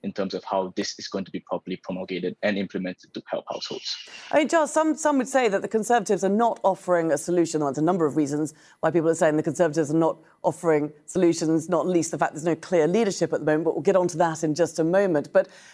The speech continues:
Speaker 2: another reason, perhaps, is that vast public spending is simply not in the Tory D N A, and therefore,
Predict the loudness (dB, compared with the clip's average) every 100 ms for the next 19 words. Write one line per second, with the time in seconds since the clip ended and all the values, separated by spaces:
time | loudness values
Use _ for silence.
0 | 0 2 4 4 2 2 2 0 -2 -4
1 | -4 -2 0 0 2 0 2 0 2 -2
2 | -4 -2 0 0 -4 -4 -2 0 2 2
3 | 2 0 0 -2 -2 -2 0 2 2 0
4 | -6 0 2 2 0 -4 -10 -8 -8 -2
5 | 2 2 2 0 -4 2 4 4 4 2
6 | 2 0 -4 -14 -8 -2 0 4 2 2
7 | 2 2